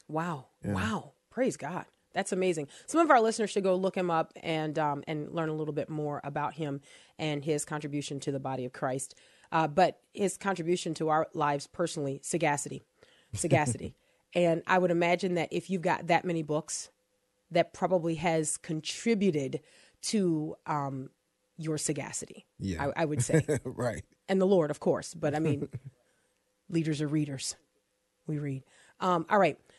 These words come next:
Speaker 1: So this story from the Christian Post, moving on.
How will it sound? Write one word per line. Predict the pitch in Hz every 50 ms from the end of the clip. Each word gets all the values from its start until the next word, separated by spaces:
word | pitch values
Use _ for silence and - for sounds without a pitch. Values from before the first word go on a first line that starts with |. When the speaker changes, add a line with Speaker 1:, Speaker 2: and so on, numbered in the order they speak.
| _ -
Speaker 1:
So | - 262 233 214 185 - - _ _ _ _ _ _ _ _ -
this | 202 240 277 262
story | - - 202 185 175 160 160 - -
from | - - 208 180 175 175
the | 170
Christian | - - 196 180 - 180 170
Post, | - 160 135 143 - -
moving | 170 175 170 170 156
on. | 147 120 71 69 -